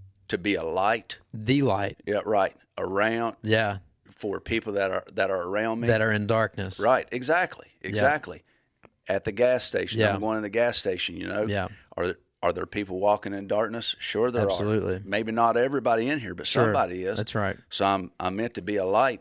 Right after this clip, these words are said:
Speaker 1: in
Speaker 2: Mm-hmm.
Speaker 1: the, in the darkness, you know.
Speaker 2: Yeah.
Speaker 1: So then, you know, my life has so much deeper purpose 'cause now
Speaker 2: Yeah.
Speaker 1: it has eternal purpose.
Speaker 2: Yeah, you
Speaker 1: You know,
Speaker 2: go.
Speaker 1: even, even when,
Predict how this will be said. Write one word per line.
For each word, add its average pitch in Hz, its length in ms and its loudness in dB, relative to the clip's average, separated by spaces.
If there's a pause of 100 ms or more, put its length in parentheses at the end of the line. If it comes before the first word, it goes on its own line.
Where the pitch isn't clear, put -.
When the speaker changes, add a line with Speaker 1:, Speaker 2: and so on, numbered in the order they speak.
Speaker 1:
in 98 200 -6
Speaker 2:
Mm-hmm. 101 220 -6
Speaker 1:
the, 95 60 -8
in 98 100 -6
the 92 60 -4
darkness, 101 540 -2
you 80 100 -12
know. 110 220 -6
Speaker 2:
Yeah. 90 220 -2 (520)
Speaker 1:
So 151 220 2
then, 151 380 2 (420)
you 110 140 -2
know, 110 120 4
my 101 160 2
life 117 360 2
has 98 200 0
so 123 240 2
much 113 360 -2
deeper 107 300 -2
purpose - 380 -2
'cause 85 180 -10
now 107 160 4
Speaker 2:
Yeah. 131 60 0
Speaker 1:
it 110 60 -6
has 90 220 -2
eternal 110 400 -4
purpose. 92 420 -6
Speaker 2:
Yeah, 104 220 4
you 107 200 0
Speaker 1:
You 107 60 -2
know, 110 140 6
Speaker 2:
go. 98 60 2
Speaker 1:
even, 120 480 0
even 120 320 0
when, 107 300 -2